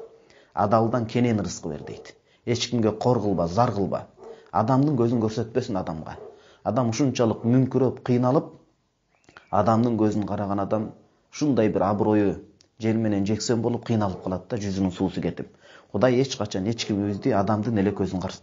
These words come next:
көрсөтпөсүн. «Ва кифаятан фир ризк» деген ушул үчүнчү, рызкыңды адалдан кенен кылгын дейт. Төртүнчү, «Ва афиятан фил бадани», ден соолугумду чың кылган. Азыр караңыз, Кыргызстандын канча бөлүгү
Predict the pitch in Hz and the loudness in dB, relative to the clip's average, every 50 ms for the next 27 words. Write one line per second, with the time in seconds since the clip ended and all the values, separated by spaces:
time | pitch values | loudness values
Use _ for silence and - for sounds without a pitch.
0 | _ - 57 62 80 95 104 98 - 90 - - - - - 58 64 - _ _ | _ -14 -12 -8 -4 -4 -4 -2 -4 -8 -8 -8 -10 -10 -10 -10 -14 -16 _ _
1 | _ _ _ _ - - - - - - - - - - 101 110 - - 127 131 | _ _ _ _ -20 -20 -20 -20 -20 -18 -14 -10 -2 0 0 2 2 2 2 4
2 | 147 131 127 131 123 110 143 123 131 - - - 113 110 117 113 117 113 117 131 | 4 2 2 0 -2 -2 0 0 -2 -2 -4 -4 -2 0 0 0 -2 -2 0 -2
3 | 127 127 - 135 135 131 - 156 170 185 - - - _ _ - - 113 110 110 | -2 -2 -2 -2 -2 0 0 -2 -2 -4 -6 -12 -18 _ _ -6 -2 -2 -2 -2
4 | - - - 117 113 101 104 95 104 104 101 98 98 95 - 104 104 98 95 80 | -2 -4 -2 0 0 0 2 2 2 2 2 0 -2 -2 -2 -2 -2 0 -2 -2
5 | 76 71 67 57 53 50 - - - - 117 123 123 - 147 139 - 165 160 - | -2 -4 -6 -8 -10 -12 -14 -12 -4 2 2 2 4 4 2 2 4 2 2 0
6 | - - - _ _ _ - _ - _ - - 90 92 90 113 135 135 135 131 | -2 -12 -20 _ _ _ -20 _ -20 _ -4 0 2 4 4 4 4 4 2 0
7 | - 131 123 117 113 113 120 107 110 110 120 110 104 98 110 113 107 107 104 113 | 2 2 2 2 2 2 0 -2 0 0 0 0 0 2 0 2 2 2 0 0
8 | 131 139 143 139 - - - _ - - 104 117 113 110 110 117 107 110 107 98 | -2 -4 -4 -8 -12 -20 -20 _ -10 -2 0 2 2 2 0 0 0 0 0 0
9 | 107 101 95 98 98 - 123 113 98 92 82 71 - - - - - _ _ _ | -2 -2 -2 -2 -2 -2 -2 -2 -2 -2 -4 -4 -6 -8 -10 -14 -20 _ _ _
10 | _ _ _ _ _ - 85 110 107 110 - - 120 123 117 104 92 - - - | _ _ _ _ _ 0 0 2 2 0 0 2 0 2 2 0 -2 -2 -4 -6
11 | - - _ _ _ _ _ _ _ _ - - 117 117 120 - - 135 131 131 | -8 -10 _ _ _ _ _ _ _ _ -6 -4 -4 -2 -2 -2 0 0 0 0
12 | 120 110 - - 151 160 151 135 - 120 107 117 117 113 120 120 135 | 0 -2 -2 0 0 2 2 2 0 0 2 2 4 2 2 2 0